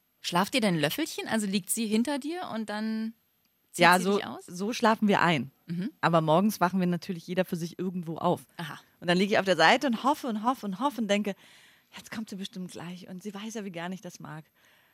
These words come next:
Speaker 2: Aber es passiert nicht so oft, weil
Speaker 1: Oh.
Speaker 2: sie mag's morgens gar nicht.
Speaker 1: Ach, sie ist kein Morgenmensch?
Speaker 2: Nein.
Speaker 1: Oh, das ist natürlich, ist sie vielleicht ein Samstagabend-Mensch?
Speaker 2: Ja.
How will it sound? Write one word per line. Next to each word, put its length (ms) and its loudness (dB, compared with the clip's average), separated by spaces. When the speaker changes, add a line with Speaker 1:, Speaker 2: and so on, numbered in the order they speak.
Speaker 2:
Aber 260 0
es 100 -4
passiert 360 -10
nicht 140 -12
so 120 -20
oft, 220 -20
weil 160 2
Speaker 1:
Oh. 20 2
Speaker 2:
sie 120 8
mag's 300 6
morgens 440 2
gar 200 -2
nicht. 220 -4
Speaker 1:
Ach, 100 2
sie 120 -2
ist 120 -2
kein 180 4
Morgenmensch? 380 6
Speaker 2:
Nein. 300 8
Speaker 1:
Oh, 80 -6
das 140 0
ist 40 0
natürlich, 220 0
ist 140 -4
sie 80 4
vielleicht 260 2
ein 140 4
Samstagabend-Mensch? 1000 2
Speaker 2:
Ja. 240 8